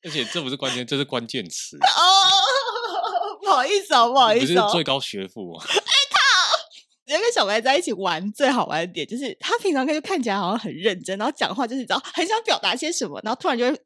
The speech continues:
Speaker 2: diss 我一句。我跟你讲，这就是你知道狮子座可爱的地方。好啦，最后要跟大家呼吁一下，就是，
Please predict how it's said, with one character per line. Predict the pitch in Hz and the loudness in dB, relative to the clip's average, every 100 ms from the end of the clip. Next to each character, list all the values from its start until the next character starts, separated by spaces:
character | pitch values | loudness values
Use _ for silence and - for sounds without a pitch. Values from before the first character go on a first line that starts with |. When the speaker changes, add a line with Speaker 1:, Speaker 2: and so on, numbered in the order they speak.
| _ | _
Speaker 2:
diss | - 269 - 156 | -2 -2 0 -6
我 | 131 | -6
一 | 147 | -8
句。 | - - 175 - - - - | -6 -4 -4 -8 -20 -20 -10
我 | |
跟 | 190 | -6
你 | |
讲， | 202 160 | -4 -4
这 | 175 | -4
就 | 202 208 | -2 -2
是 | 214 | -4
你 | 185 | -4
知 | |
道 | 160 | -2
狮 | 170 | -2
子 | 208 | -2
座 | 170 180 | -4 -4
可 | - 165 - | -4 -8 -6
爱 | - | -6
的 | 139 - - | -4 -6 -12
地 | - - - | -12 -12 -14
方。 | - - - _ - | -14 -12 -16 _ -6
好 | - | 2
啦， | 196 180 | 4 6
最 | 302 | 6
后 | 349 | 8
要 | 311 | 6
跟 | 294 277 | 4 2
大 | 254 | 2
家 | |
呼 | 262 - 240 | 0 0 -2
吁 | 226 208 | -2 -4
一 | 160 | -4
下， | 175 180 87 | -4 -4 -4
就 | - 190 | -4 -4
是， | 185 165 110 | -4 -4 -6